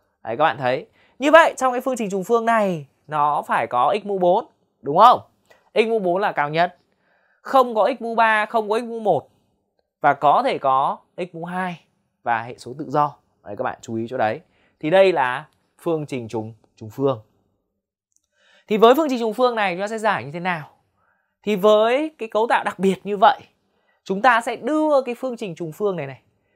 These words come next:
về dạng phương trình bậc hai. Đấy. Làm thế nào để đưa được? Các bạn sẽ đặt. Các bạn đặt. Đặt x bình phương bằng t. Các bạn đặt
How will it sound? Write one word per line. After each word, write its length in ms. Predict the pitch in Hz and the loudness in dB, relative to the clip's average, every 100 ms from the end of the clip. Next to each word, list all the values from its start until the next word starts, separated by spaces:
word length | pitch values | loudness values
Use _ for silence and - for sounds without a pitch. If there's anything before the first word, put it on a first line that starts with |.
| _ 147 | _ -2
về 460 | 175 190 170 151 143 | 2 4 2 -2 -4
dạng 340 | 180 208 165 _ | -2 -2 -4 _
phương 180 | - 170 | -10 -8
trình 180 | 151 123 | -8 -12
bậc 140 | 120 | -14
hai. 320 | 160 190 185 - _ _ _ _ _ - | -10 -10 -10 -14 _ _ _ _ _ -16
Đấy. 320 | 82 101 - _ _ | -14 -14 -16 _ _
Làm 200 | 185 226 | 6 6
thế 80 | 269 | 6
nào 160 | 320 233 | 2 2
để 60 | |
đưa 140 | 240 269 | 0 4
được? 320 | 262 208 - _ _ _ _ _ | 6 6 2 _ _ _ _ _
Các 80 | 226 | 4
bạn 180 | 240 170 | 4 2
sẽ 100 | 226 | 2
đặt. 200 | 214 - _ _ _ _ _ | 2 0 _ _ _ _ _
Các 60 | 160 | -4
bạn 120 | 143 | 0
đặt. 200 | 123 - _ _ _ _ _ _ _ _ _ _ _ _ _ _ _ | -2 -2 _ _ _ _ _ _ _ _ _ _ _ _ _ _ _
Đặt 220 | 117 113 _ _ _ _ _ _ _ - _ _ _ _ _ _ _ _ | 0 0 _ _ _ _ _ _ _ -20 _ _ _ _ _ _ _ _
x 220 | 240 302 | -2 0
bình 240 | - 202 180 | -2 -2 -2
phương 320 | 233 226 202 | -2 0 -2
bằng 140 | 160 | -4
t. 60 | - | 2
Các 1000 | 196 185 - _ - _ _ _ _ 196 | 2 0 -8 _ -20 _ _ _ _ 2
bạn 80 | 202 | 4
đặt 200 | 180 | 4